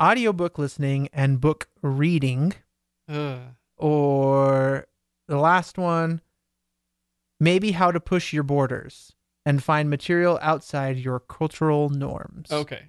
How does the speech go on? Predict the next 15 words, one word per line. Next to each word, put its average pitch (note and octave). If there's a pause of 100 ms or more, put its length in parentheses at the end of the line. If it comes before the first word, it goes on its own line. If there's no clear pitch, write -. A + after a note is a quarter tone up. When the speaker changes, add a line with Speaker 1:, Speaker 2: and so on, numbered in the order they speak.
Speaker 2:
yeah, B2
yeah. C#2
Speaker 1:
Maybe. C#3 (300)
Speaker 2:
Maybe. F#3+ (340)
Well, D3
I, C3+ (720)
it A#2+
was C3
on D3+
there. D3
I C3
just C3
copied D3
and D3
pasted. C3